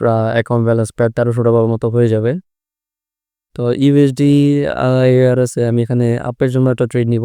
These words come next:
মার্কেটটা একটু ডাউনে গেলে, আহ, আচ্ছা, মার্কেট একটু ডাউন আসলে আমি আপের জন্য ট্রেড নিব,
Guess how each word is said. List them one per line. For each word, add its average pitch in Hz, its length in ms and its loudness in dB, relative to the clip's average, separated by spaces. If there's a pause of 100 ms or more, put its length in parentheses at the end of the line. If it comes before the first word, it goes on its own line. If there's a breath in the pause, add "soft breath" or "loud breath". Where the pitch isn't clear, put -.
(140)
মার্কেটটা 117 360 -2
একটু 120 180 -4
ডাউনে 117 280 0
গেলে, 117 240 0 (840)
আহ, 113 440 -2 (140)
আচ্ছা, - 180 -8 (120)
মার্কেট 117 240 0
একটু 123 140 -2
ডাউন 117 260 4
আসলে 120 160 0
আমি 120 160 2
আপের 117 180 -2
জন্য 120 200 0
ট্রেড 117 180 -2
নিব, 120 100 2